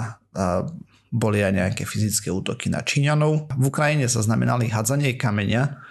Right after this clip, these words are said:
na autobus s ľuďmi, ktorých evakuovali z Wuhanu. A dokopy našli dvadsaťšesť násilných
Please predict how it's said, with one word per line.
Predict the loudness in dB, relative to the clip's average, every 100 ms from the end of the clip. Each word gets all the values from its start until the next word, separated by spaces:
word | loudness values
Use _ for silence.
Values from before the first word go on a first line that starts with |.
| -18 -14 -2
na | -2
autobus | 0 -2 0 0 2 0 0
s |
ľuďmi, | 2 2 2 0
ktorých | 0 0 0 -2 -4
evakuovali | 0 0 0 -2 0 2 2 0
z | 0
Wuhanu. | 0 2 2 0 -2 -6
A | -2 0
dokopy | 2 0 2 -2 0 0 2 4 2 0 -4 -8
našli | 0 2 2 0 0 2 2
dvadsaťšesť | 2 0 0 -2 0 0 2
násilných | 0 0 0 0 -2